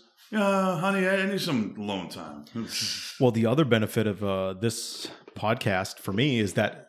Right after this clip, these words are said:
Speaker 2: that's kind of like that, that's one of the things that I can do for myself. Like,
Speaker 1: Mm-hmm.
Speaker 2: and it's not, it's not just this, it's also the editing.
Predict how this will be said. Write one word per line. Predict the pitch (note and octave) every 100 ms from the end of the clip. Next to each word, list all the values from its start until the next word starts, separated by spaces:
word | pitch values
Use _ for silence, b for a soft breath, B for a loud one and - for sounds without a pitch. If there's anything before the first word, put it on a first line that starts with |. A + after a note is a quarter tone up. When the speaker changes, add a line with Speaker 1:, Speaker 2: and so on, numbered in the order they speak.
| G2
Speaker 2:
that's | G#2 A2+ -
kind | - G#2
of | F#2
like | F#2 G2
that, | F#2 F#2 -
that's | G#2 -
one | A2
of | G2+
the | G2
things | - - G2+ F#2
that | G2
I | F#2+
can | G2
do | F2+ F2
for | -
myself. | F2+ A#2 G#2 F#2 F2+ -
Like, | G2
Speaker 1:
Mm-hmm. | A2 A2 B2
Speaker 2:
and | B2+
it's | B2 C#3
not, | B2+ - C3 A#2+
it's | -
not | A#2+ A2 G2
just | A#2+ A2 G2
this, | A2+ F#2 -
it's | F#2+
also | G#2 G#2 - G2 F#2 F#2+ A2
the | - A#2+
editing. | G#2+ F2 E2